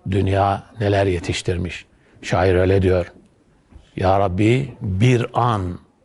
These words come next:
bir an, bir nefes senden uzak kalsam, seni unutsam,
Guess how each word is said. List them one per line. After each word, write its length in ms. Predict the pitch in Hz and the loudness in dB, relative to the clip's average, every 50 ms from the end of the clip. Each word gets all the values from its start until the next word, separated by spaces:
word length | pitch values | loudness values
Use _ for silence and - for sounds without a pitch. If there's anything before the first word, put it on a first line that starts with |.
| _ | _
bir 540 | - 107 104 113 110 104 98 - - 110 113 | -8 -2 0 2 2 2 0 -2 -2 -2 -2
an, 300 | 107 101 92 90 90 90 | -2 -2 -4 -4 -4 -2
bir 320 | 101 110 107 98 92 98 | 0 0 0 0 -2 0
nefes 600 | 104 107 113 - - 139 139 113 - - - - - - - | 0 0 0 0 0 -2 -2 -2 -4 -10 -16 -20 -20 -20 -20
senden 560 | - - - - 107 101 98 101 110 110 107 - | -16 -8 -4 -4 -2 0 0 0 0 -2 -2 -4
uzak 420 | 110 101 87 - 113 104 - _ | -4 -6 -4 -4 -6 -6 -6 _
kalsam, 580 | - - 104 90 82 - - 131 160 220 247 202 - | -4 -2 -2 -2 -2 -4 -4 -2 -2 -2 -4 -6 -8
seni 300 | - - - 98 98 - | -6 -4 -2 -2 0 0
unutsam, 640 | - 107 107 104 95 - - - 156 175 233 302 | 0 0 0 -2 -2 -6 -4 -4 -2 -2 -4 -6